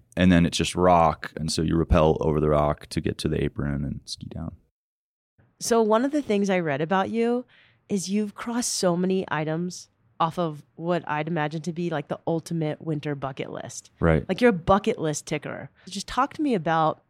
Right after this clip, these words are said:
Speaker 2: how you've managed to build bucket lists in skiing and adventuring.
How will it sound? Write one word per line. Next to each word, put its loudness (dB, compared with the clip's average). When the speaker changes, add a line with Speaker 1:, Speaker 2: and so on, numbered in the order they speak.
Speaker 2:
how 0
you've 2
managed -2
to -12
build -2
bucket 0
lists -4
in -4
skiing -4
and -2
adventuring. -4